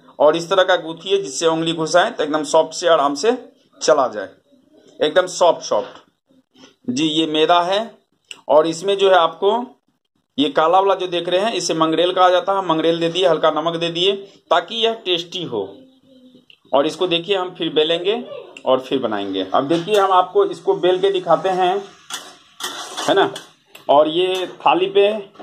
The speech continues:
ही बेला जा रहा है, है ना। और अब देखिए, मैंने इसे बेल लिया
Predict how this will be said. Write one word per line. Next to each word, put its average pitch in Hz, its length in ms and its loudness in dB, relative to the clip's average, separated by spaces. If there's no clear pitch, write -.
ही 156 100 4
बेला 170 260 4
जा 170 140 6
रहा 170 260 6
है, 180 160 4
है - 160 -2
ना। 381 120 4
और 127 380 2
अब 127 120 -2
देखिए, 151 320 0
मैंने 175 320 -2
इसे 170 260 -2
बेल 160 220 -2
लिया 175 360 -2